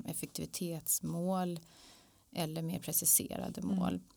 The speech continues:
Speaker 1: Och, eh, jag tror ju att vi snarare behöver utveckla och förbättra vårdvalet än att säga att smärtvården ska in på ett akutsjukhus, utan,
Speaker 2: Det finns andra
Speaker 1: eh,
Speaker 2: sätt att se på det, det behöver inte vara akutsjukhus.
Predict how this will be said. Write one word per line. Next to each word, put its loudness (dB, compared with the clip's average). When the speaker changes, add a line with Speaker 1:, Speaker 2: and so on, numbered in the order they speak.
Speaker 1:
Och, -2
eh, 2
jag 4
tror 2
ju 2
att -2
vi 0
snarare 2
behöver -2
utveckla -2
och -4
förbättra -4
vårdvalet 2
än 0
att -2
säga 0
att -8
smärtvården -2
ska -2
in -2
på -2
ett -6
akutsjukhus, -4
utan, -2
Speaker 2:
Det -10
finns -2
andra 4
Speaker 1:
eh, 2
Speaker 2:
sätt 0
att -4
se -4
på -10
det, -4
det -8
behöver -8
inte -8
vara 0
akutsjukhus. -8